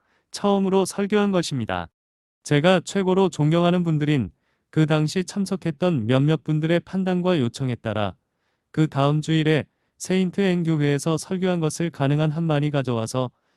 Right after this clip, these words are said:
짧은 글로 작성하여 출판하기를 원했습니다. 그리고 만일 건전한 교리에 어긋나는 다른 것이 있다면 디모데전서 일 장 십 절. 일반적으로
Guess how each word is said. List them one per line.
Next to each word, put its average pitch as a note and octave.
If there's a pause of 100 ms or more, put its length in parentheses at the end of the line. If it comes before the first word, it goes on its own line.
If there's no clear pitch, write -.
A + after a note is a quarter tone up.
(160)
짧은 F#3+
글로 E3+
작성하여 D#3+
출판하기를 F#3
원했습니다. B2+ (800)
그리고 D3+
만일 C#3+
건전한 E3+
교리에 D#3+
어긋나는 E3+
다른 C#3+
것이 D#3+
있다면 G2+ (580)
디모데전서 F3+
일 C#3
장 F#3
십 -
절. F2+ (920)
일반적으로 D#3+